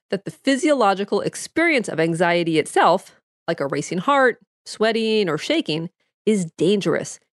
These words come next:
and could lead to devastating outcomes. In other words, it's the tendency to interpret anxious sensations as catastrophic. It really is fear of fear. For example,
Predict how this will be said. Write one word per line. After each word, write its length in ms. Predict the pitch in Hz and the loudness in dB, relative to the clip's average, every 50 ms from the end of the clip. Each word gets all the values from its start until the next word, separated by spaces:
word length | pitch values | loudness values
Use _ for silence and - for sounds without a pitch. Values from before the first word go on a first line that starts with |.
| _ _ - | _ _ -4
and 120 | 196 214 | -4 -2
could 140 | 214 294 202 | 0 0 -2
lead 320 | 180 156 160 160 170 170 | 0 0 0 0 0 -2
to 80 | - 208 | -2 -4
devastating 760 | 165 151 - 175 170 185 180 - - - 165 175 175 180 180 - | -4 0 0 0 0 0 -6 -6 -2 0 0 2 2 0 -2 -2
outcomes. 560 | - 151 - - - - - - - - - _ _ _ _ _ _ _ - | -4 -6 -6 -6 -8 -12 -12 -12 -14 -18 -18 _ _ _ _ _ _ _ -8
In 100 | - 214 | -2 0
other 160 | 294 339 330 | 2 4 4
words, 300 | 202 160 147 147 147 - _ _ _ - | 4 4 2 0 -2 -6 _ _ _ -4
it's 180 | 202 - - | -4 -4 -2
the 80 | - 170 | -6 -8
tendency 640 | - - 156 220 220 240 269 262 - - 294 277 262 | -6 -6 -4 -4 -2 -2 -2 -2 -2 -4 -4 -4 -4
to 140 | - - | -4 -4
interpret 480 | 262 240 220 - 196 180 - 190 - - _ - | -4 -4 -2 -2 -4 -4 -2 -4 -6 -6 _ -8
anxious 320 | 147 165 - - 262 240 | -6 -6 -4 -4 -4 -4
sensations 640 | - 320 294 277 - 147 160 - - 226 247 - - _ _ _ _ _ - | -2 -4 -4 -2 -2 -4 -4 -4 -6 -8 -8 -8 -10 _ _ _ _ _ -6
as 160 | - 190 180 | -4 -4 -4
catastrophic. 1040 | - - - - 202 240 220 226 - - - - 196 196 185 - 151 - - - - _ _ _ - | -6 -8 -2 2 2 2 2 0 -4 -2 2 2 2 2 2 -2 -6 -10 -10 -14 -20 _ _ _ -2
It 120 | - 208 - | -2 -2 -2
really 460 | 175 160 175 185 226 226 247 233 - - | -2 -4 -2 -2 0 0 -2 -2 -2 -2
is 380 | 143 143 151 151 185 - - _ _ | -2 0 0 -2 -4 -8 -14 _ _
fear 360 | - - 156 147 143 151 156 - | -8 -4 -2 -2 0 -2 -2 -2
of 120 | - 185 | -4 -6
fear. 380 | - - 302 294 190 - - _ _ _ _ _ _ _ _ - - - - - - _ _ _ | -4 -4 -2 -2 -2 -2 -4 _ _ _ _ _ _ _ _ -20 -20 -20 -20 -20 -20 _ _ _
For 220 | - 240 262 262 226 | 4 4 4 6 4
example, 480 | 233 202 220 208 202 - - - - | 2 0 0 0 -2 -2 -6 -10 -10